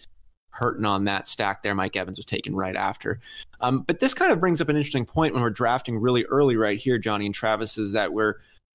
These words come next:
taking last season to heart. It's still really close to us, and we just had the Super Bowl yesterday. Um, you know,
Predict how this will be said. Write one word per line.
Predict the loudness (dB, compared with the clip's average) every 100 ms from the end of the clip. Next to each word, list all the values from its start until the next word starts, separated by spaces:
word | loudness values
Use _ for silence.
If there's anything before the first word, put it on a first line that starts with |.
| _ _ _
taking | 0 2 2
last | 2 2 2 0 2
season | 2 2 0
to | -2
heart. | -2 2 2 2
It's | -2 -4
still | 0 2 2
really | 2 4 4 2
close | 0 -2 0 0 2
to | 4 4
us, | 2 0 -4
and | -4 -4 -8 -8
we | -6
just | -4 -2
had | -4
the | -4
Super | -4 -4
Bowl | -2 0 2
yesterday. | 0 0 -2 -2 -2 -4 -12 -18 -18 -12
Um, | -4
you | 0
know, | 0 0